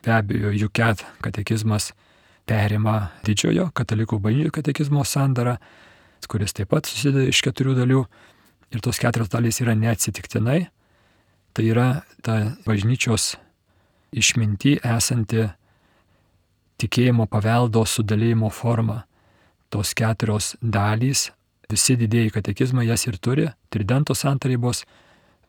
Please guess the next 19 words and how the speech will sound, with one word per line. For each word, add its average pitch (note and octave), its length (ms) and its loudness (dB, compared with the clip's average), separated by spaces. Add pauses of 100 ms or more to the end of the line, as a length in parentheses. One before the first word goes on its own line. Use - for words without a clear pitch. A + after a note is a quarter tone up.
(500)
katekizmas, A#2+ 800 -2
vadinamasis A2 580 0
Romos C3+ 280 2
katekizmas A#2+ 640 -2
turi A#2+ 220 -2
tą A#2 80 -2
pačią B2 360 -2
keturių A#2 360 -2
dalių A2+ 200 0
sandarą A2+ 480 0 (760)
ir A2+ 240 0
taip A2 240 -2
toliau. A2 420 0 (680)
Ir C#3+ 160 6
jinai E3 240 8
eina F3 240 6
iš - 240 6
labai D3 300 4
anksti, G3+ 320 4